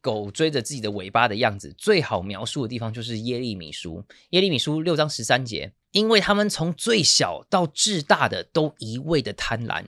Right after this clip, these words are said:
从先知到祭司都行事虚晃，他们轻轻呼呼的医治我百姓的损伤，说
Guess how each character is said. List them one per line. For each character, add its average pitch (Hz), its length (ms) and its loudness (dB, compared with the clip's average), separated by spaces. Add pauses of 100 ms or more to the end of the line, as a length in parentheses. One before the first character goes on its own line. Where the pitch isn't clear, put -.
从 117 240 -6
先 156 500 2
知 143 300 0
到 135 240 -2
祭 123 300 -4
司 120 320 -8
都 127 240 -4
行 101 340 -2 (220)
事 127 260 -2
虚 135 340 -4
晃， 78 300 -6 (220)
他 175 140 6
们 170 200 0
轻 180 360 8
轻 175 280 0
呼 170 260 -2
呼 170 280 -4
的 131 340 4
医 165 220 -4
治 151 260 -2
我 107 200 -6
百 92 300 -2
姓 151 200 -2
的 117 80 -4
损 85 260 -8
伤， 117 360 -2
说 147 320 -2